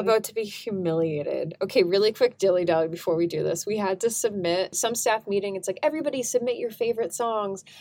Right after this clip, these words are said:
And I didn't know what to type in, and it was on, like, a timer thing. <laughs> So I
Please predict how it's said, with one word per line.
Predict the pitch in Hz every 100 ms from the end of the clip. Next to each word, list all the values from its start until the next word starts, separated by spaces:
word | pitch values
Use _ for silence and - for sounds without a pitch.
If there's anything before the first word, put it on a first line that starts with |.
| -
And | - 233
I | 226
didn't | 240 254 269
know | 269
what | 247 233 - - _ _
to | -
type | - - 247 202
in, | 202 208
and | 220 226
it | 208
was | 208
on, | 208 214
like, | 220
a | 208 -
timer | - 196 214 226
thing. | 240 240 240 240 262
<laughs> |
So | -
I | -